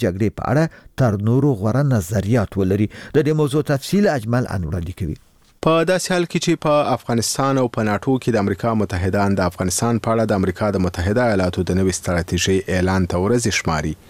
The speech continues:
Speaker 2: د امریکا ولسمشر ډونالډ ټرمپ د افغانستان په اړه سلا مشورو ته دوام ورکوي.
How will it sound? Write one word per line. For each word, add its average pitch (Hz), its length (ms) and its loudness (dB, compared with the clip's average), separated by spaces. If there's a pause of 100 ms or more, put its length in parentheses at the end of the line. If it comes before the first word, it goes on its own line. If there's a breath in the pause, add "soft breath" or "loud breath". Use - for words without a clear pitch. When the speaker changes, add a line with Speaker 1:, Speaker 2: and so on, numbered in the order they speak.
(360 loud breath)
Speaker 2:
د 120 140 4
امریکا 123 380 0
ولسمشر 117 520 0
ډونالډ 113 400 0
ټرمپ 110 240 0
د 92 140 0
افغانستان 104 580 -2
په 104 100 2
اړه 104 300 0
سلا 85 320 0
مشورو 87 460 -2
ته 98 120 -2
دوام 85 320 0
ورکوي. 90 300 -2